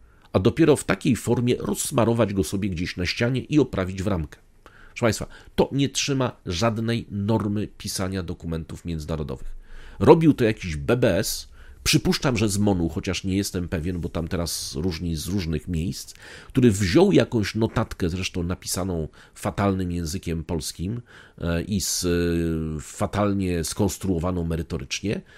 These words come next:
pododawał jej punkty i nadał temu nazwę umowa, a właściwie porozumienie. Otóż, żebyście państwo wiedzieli,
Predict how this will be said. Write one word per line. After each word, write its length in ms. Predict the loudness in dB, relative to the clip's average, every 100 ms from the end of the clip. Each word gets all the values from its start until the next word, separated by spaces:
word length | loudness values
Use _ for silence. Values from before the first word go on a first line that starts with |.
| -20 -18 2
pododawał 540 | 4 6 4 6 6
jej 180 | 6 4
punkty 520 | 2 2 2 2 2
i 80 | 2
nadał 320 | 2 2 0
temu 380 | 0 0 2 0
nazwę 540 | -2 -4 -2 -2 -2 -4 -10 -2
umowa, 440 | 4 4 4 -2 -16 _ _ _ -20 -6
a 60 | -4
właściwie 300 | 0 0 -2
porozumienie. 640 | -2 -2 -2 -2 -2 -4 -8 -14 -20 -20 -20 -20 -20 -20 -20 -20 -4
Otóż, 240 | 2 4
żebyście 380 | 4 2 2 0
państwo 420 | 2 2 0 0
wiedzieli, 420 | 2 2 0 -2